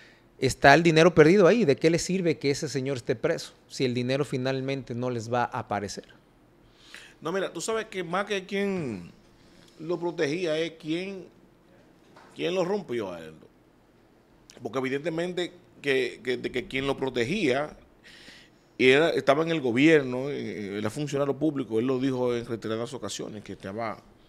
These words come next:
Speaker 2: estaba en su gobierno, tenía, que tenía apoyo y que a él lo respaldaban, y por eso él estaba tan oriondo diciendo y burlándose de la gente. Ahora bien, evidentemente atentó contra intereses más poderosos de que la gente que lo protegía, o sea, que valía más de lo que lo estaban protegiendo a él,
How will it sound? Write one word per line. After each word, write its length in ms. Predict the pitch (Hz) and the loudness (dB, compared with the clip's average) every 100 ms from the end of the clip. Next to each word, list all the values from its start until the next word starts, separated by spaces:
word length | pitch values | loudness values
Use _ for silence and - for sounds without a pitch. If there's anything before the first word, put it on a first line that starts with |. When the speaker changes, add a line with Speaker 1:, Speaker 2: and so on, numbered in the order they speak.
| - | -16
Speaker 2:
estaba 220 | - 208 | -4 -4
en 60 | 240 | 0
su 80 | 202 | 0
gobierno, 380 | 135 120 92 - _ _ _ _ - | 2 0 -4 -10 _ _ _ _ -14
tenía, 260 | 120 139 - | -8 -6 -6
que 160 | 117 | -8
tenía 300 | 113 113 151 | -8 -4 0
apoyo 580 | 175 165 160 143 131 120 - - - - _ | 0 2 2 2 -2 -4 -10 -20 -20 -20 _
y 160 | 143 143 | -2 0
que 180 | 147 | 4
a 100 | 131 | 6
él 60 | 135 | 6
lo 100 | 156 | 6
respaldaban, 800 | 156 151 135 117 123 120 113 139 - - - - | 6 2 0 4 4 4 0 -8 -18 -20 -12 -10
y 80 | |
por 160 | 120 123 | -2 2
eso 80 | 147 | 2
él 60 | |
estaba 260 | 139 139 139 | 4 2 0
tan 180 | 135 127 | -2 -4
oriondo 400 | 117 123 117 104 | -2 -4 -4 -8
diciendo 540 | 98 107 107 104 98 | -8 -6 -6 -8 -10
y 20 | |
burlándose 520 | 98 98 98 110 104 107 | -12 -12 -12 -12 -12 -12
de 60 | |
la 80 | 90 | -12
gente. 300 | - - - - | -16 -20 -10 2
Ahora 260 | 123 147 | 2 4
bien, 400 | 117 110 101 87 - - - - - - - - - | 2 0 -2 -6 -18 -20 -20 -20 -20 -20 -20 -10 0
evidentemente 1080 | 143 151 170 180 180 160 135 123 143 160 - _ | 4 4 4 2 2 0 -2 -4 -4 -6 -12 _
atentó 420 | 123 123 123 147 | -6 -4 -2 -2
contra 280 | 160 156 151 | -2 -4 -4
intereses 580 | 143 131 143 147 131 - | -2 0 2 2 -2 -2
más 200 | 117 131 | -4 -2
poderosos 500 | 139 123 123 117 117 | 0 2 2 0 -4
de 80 | 107 | -6
que 140 | 107 | -6
la 100 | 101 | -6
gente 280 | 110 117 113 | -8 -10 -12
que 120 | 110 | -10
lo 160 | 101 92 | -10 -10
protegía, 460 | - - 98 - - | -14 -16 -16 -18 -16
o 20 | |
sea, 140 | - | -12
que 120 | 104 | -6
valía 300 | 107 113 139 | -2 0 -2
más 180 | 127 131 | -4 -6
de 60 | 127 | -10
lo 100 | 117 | -10
que 120 | 113 | -10
lo 120 | 107 | -10
estaban 240 | 101 107 117 | -10 -12 -12
protegiendo 460 | 104 101 104 101 | -12 -12 -10 -10
a 80 | |
él, 80 | - | -14